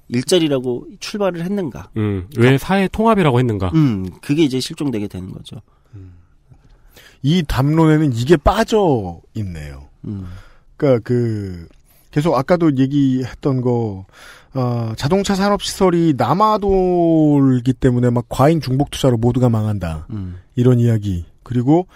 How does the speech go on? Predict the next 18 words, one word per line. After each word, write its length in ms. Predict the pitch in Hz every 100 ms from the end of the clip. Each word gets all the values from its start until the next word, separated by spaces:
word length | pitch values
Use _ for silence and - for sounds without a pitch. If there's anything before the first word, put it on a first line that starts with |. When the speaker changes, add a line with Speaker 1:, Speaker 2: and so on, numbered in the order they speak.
| - - - _
Speaker 3:
투자 280 | 175 196 180
회수 360 | 151 156 123 -
안 160 | 117 131
되면 180 | 127 95
어떡하냐. 500 | - - 82 73 -
Speaker 2:
네. 280 | 110 104 85 -
Speaker 3:
광주시가 440 | 123 135 135 139
우회 180 | 117 123
투자한 320 | - 131 117
게 80 | 110
오백억이 460 | 110 123 110 101 95
넘는데. 500 | 85 85 73 71 -
Speaker 1:
음. 240 | 98 87 87 _ _
Speaker 3:
그리고 360 | - 151 180 349
금융권에서 760 | - 151 180 175 147 135 156 170 - - -
상당 400 | - 202 202 180
부분을 400 | 160 139 139 143
끌어들인다. 640 | 247 233 151 104 76 -